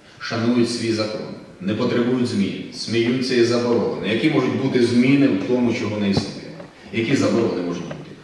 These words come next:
під час похорону? А ось ти, Марія, син, говорить дивні слова, бачить різні знамення, чинить різні дива, стверджує нам уперто, що сила в любові, так ніби саме з любові, росте трава. Говорить,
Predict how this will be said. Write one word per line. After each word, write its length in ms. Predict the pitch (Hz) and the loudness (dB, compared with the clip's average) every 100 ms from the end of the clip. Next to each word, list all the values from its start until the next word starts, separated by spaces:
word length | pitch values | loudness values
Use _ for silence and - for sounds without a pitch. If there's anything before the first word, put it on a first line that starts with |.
| - - | -18 -8
під 140 | 104 | -4
час 180 | 170 180 | -2 -2
похорону? 400 | 95 - - - - - - - - - | -4 -6 -8 -10 -14 -20 -20 -20 -20 -6
А 80 | |
ось 100 | 101 | -4
ти, 140 | 104 120 | -2 -2
Марія, 280 | 107 95 85 | 0 -2 -6
син, 200 | - - - - - - | -8 -12 -16 -20 -20 -10
говорить 440 | 190 214 196 - | -2 0 2 2
дивні 240 | 98 95 | 0 0
слова, 420 | - 95 85 - - - - - - - | -2 -4 -6 -8 -10 -14 -18 -20 -20 -6
бачить 440 | 120 123 117 113 | 0 0 0 2
різні 260 | 113 113 104 | 2 2 0
знамення, 400 | 101 90 76 - - - - | 0 -2 -4 -10 -14 -18 -14
чинить 400 | - 139 143 147 | -4 0 2 2
різні 260 | 135 131 | 2 2
дива, 440 | 123 120 98 - - - - - | 0 0 0 -4 -8 -12 -18 -12
стверджує 560 | - 139 147 156 131 120 | -10 -2 0 2 2 2
нам 340 | 120 127 117 | 2 2 0
уперто, 420 | 127 - - 110 | 2 2 2 0
що 140 | 107 107 | -4 -4
сила 300 | - 127 107 | -2 0 0
в 140 | 101 | 0
любові, 380 | 110 107 139 - - | 0 0 0 0 0
так 160 | - | -2
ніби 220 | 95 87 | -4 -4
саме 200 | - 98 95 | -4 -4 -4
з 120 | 98 | -4
любові, 340 | 101 98 - - - - | -4 -4 -6 -12 -18 -14
росте 240 | 190 - - | -10 -8 -8
трава. 220 | - - - - - - - - | -10 -12 -14 -18 -20 -20 -20 -14
Говорить, 360 | 101 110 92 | -8 -4 -4